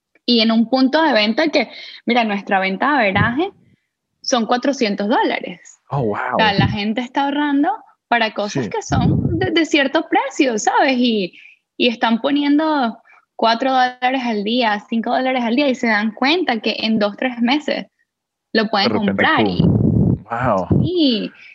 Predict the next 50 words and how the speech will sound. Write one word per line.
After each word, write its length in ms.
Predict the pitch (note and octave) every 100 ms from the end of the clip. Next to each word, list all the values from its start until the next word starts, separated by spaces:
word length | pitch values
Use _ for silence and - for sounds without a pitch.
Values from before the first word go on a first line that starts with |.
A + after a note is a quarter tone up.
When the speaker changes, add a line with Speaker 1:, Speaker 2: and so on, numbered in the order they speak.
| -
Speaker 1:
entonces 240 | A#3+ A3
Speaker 2:
Es 40 | D3+
lo 80 | E3
que 100 | F3
te 100 | E3
iba 100 | E3
a 20 |
Speaker 1:
como, 160 | - C#3+
como 120 | A#2+
ese 120 | -
Speaker 2:
preguntar, 60 | -
o 20 |
Speaker 1:
dinero 180 | - A#3+
se 60 |
Speaker 2:
sea, 80 | -
Speaker 1:
acumula. 720 | - A3+ A#3 D#4 A#3 - F#3 _ _
Speaker 2:
sí, 320 | - - B2+
es 80 | A#2+
lo 80 | C3
que 100 | C#3+
te 100 | C#3
iba 40 |
a 40 | B2
preguntar, 260 | G#2 A2
si 120 | - A2+
hay 100 | A2
un 180 | G#2
mínimo, 640 | B2+ D#3 D3+ C3+ C3 B2+ -
un 180 | A2+
máximo, 640 | G#2+ B2+ C3 - A#2+ A2+ A2
o 40 |
sea, 160 | G#2 G2+
me, 120 | F2+
me, 500 | F2+ F#2+ - G2 F2+
este, 460 | F2 - F2 F2 E2
que 80 | -
digas, 300 | F#2+ F#2 F2+ -
el, 260 | F2+ G2 G2+ - -
o 80 | G#2
sea, 100 | A2
mínimo 400 | A#2+ C#3+ D3 B2+
para 180 | G#2+ F#2
ahorrar, 300 | A2 G#2+ F2+
¿no? 120 | G2
Que 140 | -
digo, 220 | F2+ E2+ F2+
bueno, 240 | F#2+ F2
quiero 200 | - A2+
ahorrar 280 | A2 A2 A2+
para, 380 | - A2+ G2 F2+